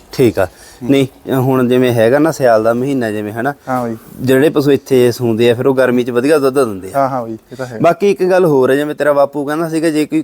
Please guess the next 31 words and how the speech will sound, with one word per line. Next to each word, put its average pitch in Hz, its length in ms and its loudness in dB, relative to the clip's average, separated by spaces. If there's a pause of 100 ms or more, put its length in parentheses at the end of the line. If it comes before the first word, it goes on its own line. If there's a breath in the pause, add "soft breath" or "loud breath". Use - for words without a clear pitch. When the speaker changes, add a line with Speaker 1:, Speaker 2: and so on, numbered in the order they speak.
Speaker 1:
ਕਿਸੇ 151 220 0
ਦੀ 156 200 4 (420 soft breath)
ਕਹਿੰਦੇ 185 180 2
ਹੁੰਦੇ 190 220 4
ਵੀ 190 100 4
ਕੁੜੀ 175 320 2
ਨੂੰ 180 140 4
ਦੇਣ 170 180 2
ਵਾਲੀ 156 180 2
ਮੱਝ 160 300 0
ਆ। 135 40 0
Speaker 2:
ਹਾਂ, 139 240 2
ਜਮਾਂ 147 240 0
ਬਾਈ 160 160 -2
ਕੁੜੀ 175 260 -2
ਨੂੰ 170 100 -4
ਦੇਣ 165 160 2
ਵਾਲੀ, 160 160 2
ਇਹ 156 180 2
ਸੀਲ 165 280 2
ਇੰਨੀ 165 220 2
ਆ 170 60 -2
ਭਾਵੇਂ 180 160 0
ਤਿੰਨ 165 220 0
ਟਾਈਮ 151 220 0
ਚੋਲਾ, 139 240 0
ਇਹ 156 60 2
ਗਾਰੰਟੀ 139 360 -2
ਆ 120 60 2
ਸਾਡੀ 120 220 0
ਯਾਰ। 120 160 -2